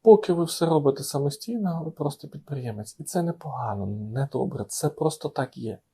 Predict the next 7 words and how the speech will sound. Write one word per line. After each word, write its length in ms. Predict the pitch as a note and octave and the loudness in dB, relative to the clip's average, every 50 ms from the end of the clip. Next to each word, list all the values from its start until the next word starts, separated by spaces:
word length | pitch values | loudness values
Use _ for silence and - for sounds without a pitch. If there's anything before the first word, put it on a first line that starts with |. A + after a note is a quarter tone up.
| _ _ | _ _
Хочете 760 | - - - C4+ A#3 - - A3 G#3+ - G#3 F#3 - - - _ _ _ _ - | -12 -4 0 0 2 4 4 4 4 6 6 6 6 4 0 _ _ _ _ -6
бути 340 | D3 C#3+ D#3+ E3+ E3+ - D3 | 0 4 4 4 4 4 2
справжнім 720 | - - - - E3 D#3 D3 B2+ G#2+ G2+ G2+ - A2 G#2+ | 2 2 2 2 4 6 6 6 4 4 2 0 -4 -4
бізнесменом? 760 | G#2 G#2+ A2 A2+ A2+ A2 - - A#2+ C#3 E3+ G3 F#3 D#3+ D#3 - _ _ _ _ _ - | -2 -4 -4 -2 -4 -4 -4 -2 -4 -2 -2 -2 -2 -6 -8 -14 _ _ _ _ _ -8
Делегуйте 680 | C#3+ - E3 D#3 E3 D#3 C3+ C3+ C3 A#2+ A2 - - | -2 0 0 2 2 2 0 0 -4 -8 -8 -6 -6
свої 500 | A#2+ - - - A#2+ A#2 A2 G#2+ G#2+ A2 | -6 -6 -6 -4 -6 -4 -4 -2 -4 -4
повноваження. 800 | - _ - C3 B2 B2 A#2 A2 G2+ G#2 G2+ G2+ - - E2+ - | -4 _ -10 -10 -8 -6 -4 -2 0 0 0 0 -2 -6 -14 -14